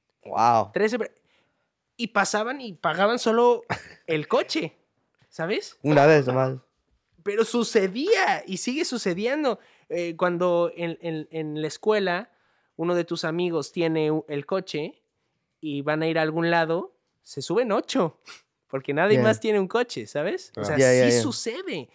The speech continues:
Speaker 2: Y más porque allá no está tan multado el, "Ey, o sea, llevas más de cuatro personas", les vale madres.
Speaker 1: Sí.
Speaker 2: Y por
Speaker 3: Claro.
Speaker 2: eso lo haces. Y es parte de, y lo has visto alguna vez, aunque tú nunca te hayas subido en un carro así.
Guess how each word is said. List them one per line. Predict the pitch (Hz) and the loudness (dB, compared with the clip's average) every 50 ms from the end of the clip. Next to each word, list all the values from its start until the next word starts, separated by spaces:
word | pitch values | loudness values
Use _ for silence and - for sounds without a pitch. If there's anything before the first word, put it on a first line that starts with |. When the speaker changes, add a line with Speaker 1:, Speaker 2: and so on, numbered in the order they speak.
| _ _ _ _ _ | _ _ _ _ _
Speaker 2:
Y | 180 185 | -4 -2
más | 196 196 202 196 202 - | 0 0 0 0 -2 -4
porque | - 302 294 - - 202 151 | -8 -12 -12 -10 -8 -6 -6
allá | 135 143 135 147 151 143 139 147 185 226 | -6 -6 -6 -8 -8 -8 -8 -10 -12 -12
no | 233 190 160 160 165 165 160 | -10 -6 -4 -2 -2 -2 -2
está | 156 - - - 151 139 143 | -4 -6 -8 -8 -8 -8 -10
tan | - - 185 180 180 170 | -10 -10 -8 -6 -6 -4
multado | 160 147 131 127 123 - - 135 131 143 160 151 | -4 -4 -4 -6 -4 -2 -2 -2 0 0 -2 -2
el, | 139 123 113 - _ _ - | -2 -4 -6 -10 _ _ -8
"Ey, | 139 160 175 185 185 180 147 127 - _ _ _ _ | -2 0 2 2 2 0 -2 -4 -8 _ _ _ _
o | - 139 | -14 -10
sea, | - 156 151 | -8 -6 -4
llevas | 165 180 190 190 180 175 175 170 | -2 0 0 2 0 0 -2 -2
más | 175 175 170 | -4 -2 -2
de | 175 165 | -4 -2
cuatro | - 185 175 165 175 175 151 | -2 0 0 0 0 -2 -2
personas", | 156 143 139 - 170 175 185 175 156 127 - - - _ _ _ _ _ _ _ _ _ _ _ - | -2 -4 -4 -4 -4 -4 -4 -6 -8 -10 -12 -18 -20 _ _ _ _ _ _ _ _ _ _ _ -14
les | 107 113 117 | -14 -8 -4
vale | 120 131 180 156 | -4 -4 -4 -4
madres. | - - - 226 285 311 - - - - _ _ _ - - - | -6 -8 -8 -8 -8 -10 -14 -16 -18 -20 _ _ _ -16 -6 -2
Speaker 1:
Sí. | 123 117 110 107 107 - _ - | 0 0 0 -2 -4 -10 _ -8
Speaker 2:
Y | 123 | -6
por | 110 104 | -4 -2
Speaker 3:
Claro. | 120 147 196 | -2 -2 -2
Speaker 2:
eso | 180 151 | -2 -4
lo | 123 131 156 | -4 -2 -2
haces. | - 359 - - 131 107 - - - _ _ - - 107 - - - 135 | -2 -2 -4 -6 -8 -10 -12 -18 -20 _ _ -8 -6 -6 -6 -8 -6 -4
Y | 147 175 | -2 -2
es | 147 117 | 0 0
parte | - 202 185 196 - 262 208 | 2 2 2 2 0 -2 -4
de, | 165 180 226 262 262 - | -2 0 0 0 0 -2
y | - 180 | -2 -4
lo | 180 175 180 | -2 0 0
has | 196 185 | -2 -2
visto | 185 208 196 - 208 | -6 -10 -6 -4 -2
alguna | 185 175 190 196 185 156 | -2 -2 -2 -2 -2 -2
vez, | 160 196 233 233 - 196 | -2 -2 -2 -2 -2 -4
aunque | 175 160 - 151 | -6 -6 -6 -4
tú | - - 190 | -2 -2 0
nunca | 196 208 208 196 202 190 | 0 0 0 0 -2 -4
te | - 180 | -4 -4
hayas | 180 185 180 | -6 -6 -8
subido | - 175 165 165 170 175 | -10 -10 -8 -8 -8 -8
en | 170 | -8
un | 160 | -8
carro | - 156 143 135 117 | -8 -10 -10 -10 -12
así. | 110 - - 247 226 151 - | -12 -8 -8 -8 -8 -8 -12